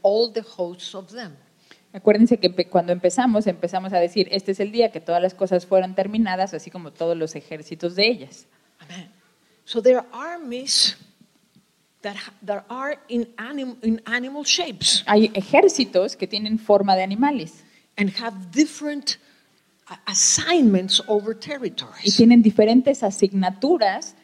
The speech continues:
Speaker 2: sobre los territorios.
Speaker 1: And I said, "What is the assignment of the jaguars in this territory?"
Speaker 2: Yo dije, "¿Cuál es la asignatura de los jaguares en este territorio?"
Speaker 1: What the Lord showed me.
Speaker 2: Y esto fue lo que el Señor me mostró.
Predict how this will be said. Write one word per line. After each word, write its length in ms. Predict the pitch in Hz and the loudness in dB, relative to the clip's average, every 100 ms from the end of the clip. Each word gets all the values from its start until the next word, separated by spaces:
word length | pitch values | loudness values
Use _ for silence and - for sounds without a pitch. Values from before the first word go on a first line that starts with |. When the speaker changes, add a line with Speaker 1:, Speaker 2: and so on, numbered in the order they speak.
| _ | _
Speaker 2:
sobre 240 | - 185 190 | -2 0 0
los 120 | 190 | -2
territorios. 600 | 196 202 254 240 190 - _ _ - | -6 -4 -4 -4 -6 -18 _ _ -18
Speaker 1:
And 100 | 220 | -14
I 60 | |
said, 180 | 233 247 | -4 -4
"What 160 | 247 320 | -4 -8
is 140 | 311 269 | -10 -6
the 80 | 240 | -4
assignment 960 | - - - 359 330 214 175 175 - - _ _ - | -2 -4 -6 -12 -8 -8 -6 -10 -16 -20 _ _ -12
of 240 | 202 160 - | -12 -12 -18
the 140 | 190 - | -14 -6
jaguars 720 | 262 277 320 208 190 196 - | -4 -4 -2 0 0 0 4
in 140 | 196 196 | 6 6
this 300 | - - - | 4 0 -4
territory?" 540 | 359 453 160 - 196 | -8 -10 -12 -4 2
Speaker 2:
Yo 80 | 196 | 4
dije, 280 | 269 254 - | 2 -2 -4
"¿Cuál 260 | - 208 226 | 0 2 0
es 140 | 226 | -4
la 220 | 190 190 | -4 -6
asignatura 680 | 190 214 190 185 190 233 233 | -6 -10 -6 -4 0 2 2
de 80 | 208 | 0
los 160 | 190 | -8
jaguares 500 | - 196 240 269 240 | -10 0 2 2 0
en 100 | 185 | -6
este 180 | 180 202 | -10 -8
territorio?" 460 | - 190 208 294 294 | -4 -4 -2 0 2
Speaker 1:
What 140 | 202 190 | 2 4
the 100 | 180 | 4
Lord 200 | 170 170 | 4 2
showed 240 | 269 311 | -4 -8
me. 140 | 269 - | -14 -6
Speaker 2:
Y 100 | 190 | -2
esto 200 | 180 208 | -2 -2
fue 140 | 208 185 | -2 -2
lo 100 | 185 | -2
que 60 | |
el 60 | 170 | -4
Señor 260 | 170 165 165 | -8 -12 -12
me 80 | 170 | -14
mostró. 360 | 180 - 277 | -8 -4 -2